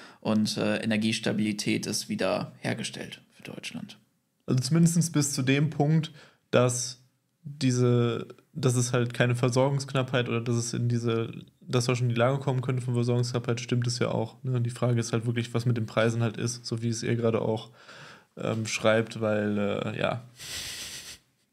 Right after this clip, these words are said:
Speaker 1: Ja, ich meine,
Speaker 2: Die sind
Speaker 1: äh,
Speaker 2: sicherlich nicht auf, äh, Vorkriegsniveau.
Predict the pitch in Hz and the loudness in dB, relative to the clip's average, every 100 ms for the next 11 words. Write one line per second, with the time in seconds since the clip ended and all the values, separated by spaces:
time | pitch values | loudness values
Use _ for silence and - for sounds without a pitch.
0 | _ _ _ _ _ - 120 104 120 123 | _ _ _ _ _ -4 0 0 2 4
1 | 135 151 170 160 165 170 156 160 165 143 | 6 6 4 2 4 4 4 4 4 4
2 | 117 120 - 120 120 139 131 - 120 - | 2 2 2 2 4 4 2 -2 -4 -2
3 | 113 117 107 | 0 0 -2